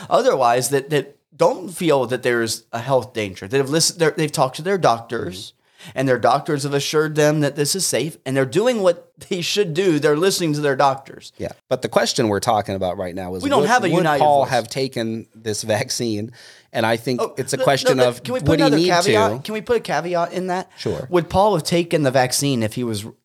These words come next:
Speaker 1: say, if he was in his heart reluctant to take it?
Speaker 2: And,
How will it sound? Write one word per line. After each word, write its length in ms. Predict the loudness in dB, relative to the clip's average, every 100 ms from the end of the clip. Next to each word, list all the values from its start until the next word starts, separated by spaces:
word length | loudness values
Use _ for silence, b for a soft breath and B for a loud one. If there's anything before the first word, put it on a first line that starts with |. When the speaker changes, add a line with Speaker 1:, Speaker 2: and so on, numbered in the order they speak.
| -4
Speaker 1:
say, 360 | 2 2 2 -6 -16 -20 -14
if 140 | -8 0
he 80 | 2
was 120 | 2
in 80 | 2
his 140 | 0
heart 320 | 0 2 2 0
reluctant 520 | 0 0 -2 -8 -8
to 60 | -8
take 300 | -6 -6 -8
it? 160 | -16 _ -2
Speaker 2:
And, 160 | -2